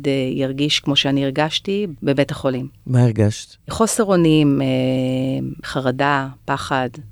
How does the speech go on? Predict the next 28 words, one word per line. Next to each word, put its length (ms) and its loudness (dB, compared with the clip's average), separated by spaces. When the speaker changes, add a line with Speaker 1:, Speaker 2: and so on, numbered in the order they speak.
Speaker 1:
חוסר 320 -2
ודאות. 560 0
אה, 180 -8
בסוף 280 0
בחורה 340 0
צעירה 480 -4
מגיעה 560 -4
לבית 240 -6
החולים, 580 -2
ב-, 80 -2
זה, 180 -12
זה 240 -10
out 180 0
of 140 -6
nowhere 380 2
ממש. 540 -8
והוא 320 2
אמר 200 4
לי, 80 4
"יש 180 0
לי 40 0
את 60 0
השותפה 400 -2
המושלמת 520 -2
בשבילך", 600 -4
ו-, 420 0
והוא 120 -2
צדק. 440 -6